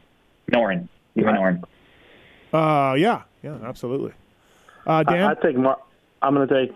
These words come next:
Speaker 2: A P as my all-star, Marvin, uh, Anstey, and Noren.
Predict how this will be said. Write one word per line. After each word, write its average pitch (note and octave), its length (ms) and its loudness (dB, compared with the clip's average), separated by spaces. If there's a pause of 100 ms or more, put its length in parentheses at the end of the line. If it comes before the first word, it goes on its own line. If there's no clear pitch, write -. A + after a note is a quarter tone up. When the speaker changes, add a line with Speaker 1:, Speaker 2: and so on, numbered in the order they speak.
Speaker 2:
A C#3 140 2
P C#3+ 200 0
as B2+ 100 0
my C3 100 2
all-star, C3+ 680 0 (460)
Marvin, C#3+ 640 0 (1160)
uh, A2+ 180 0
Anstey, B2+ 540 0
and A2+ 160 0
Noren. A2+ 320 -2